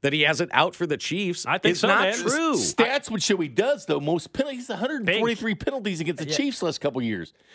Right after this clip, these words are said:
Speaker 3: That's the most
Speaker 1: But
Speaker 3: in the
Speaker 1: there are
Speaker 3: N F L.
Speaker 1: penalties on every play. We all agree. The
Speaker 3: But
Speaker 1: fact that a, a, an official wants to call the game one way isn't necessarily indicative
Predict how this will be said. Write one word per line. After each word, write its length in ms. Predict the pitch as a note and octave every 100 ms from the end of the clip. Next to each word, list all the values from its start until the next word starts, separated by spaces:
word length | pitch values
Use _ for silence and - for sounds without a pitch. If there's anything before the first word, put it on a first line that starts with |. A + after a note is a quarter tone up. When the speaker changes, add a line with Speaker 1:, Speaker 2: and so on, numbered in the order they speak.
| -
Speaker 3:
That's 360 | A3+ C#4 C#4 -
the 80 | C#4
most 160 | C4+
Speaker 1:
But 120 | C#4+
Speaker 3:
in 20 | F4
the 60 |
Speaker 1:
there 80 | E4
are 20 |
Speaker 3:
N 20 | D4+
F 60 | C4+
L. 60 |
Speaker 1:
penalties 360 | D4 D#4+ D#4 C4+
on 160 | C#4+ A#3+
every 340 | F#3+ A#3 B3+ A#3+
play. 400 | - A#3 A#3+ G3+
We 200 | D3+ G#3+
all 400 | - F#3 G3+ G3
agree. 520 | F#3 B2+ D3+ A3+ E3+
The 120 | G2+
Speaker 3:
But 80 | -
Speaker 1:
fact 220 | F#3 G#3
that 120 | A#3 A3+
a, 60 |
a, 400 | G#3 D#3+ E3 D#3 D#3+
an 140 | D#3+
official 440 | C#3+ - A3 G#3+ D#3+
wants 280 | B2+ D#3+ F3
to 80 |
call 320 | F3 - E3 F#3+
the 80 |
game 400 | C#3 D3 D#3 A2
one 280 | G#2 C#3+ D#3+
way 380 | A2 D#3 D#3+ G#2+ - _
isn't 320 | - E3 F#3+ D#3
necessarily 680 | F3 - D#3 F3 E3 D#3 C3+
indicative 520 | F#2+ D#3+ D3+ B2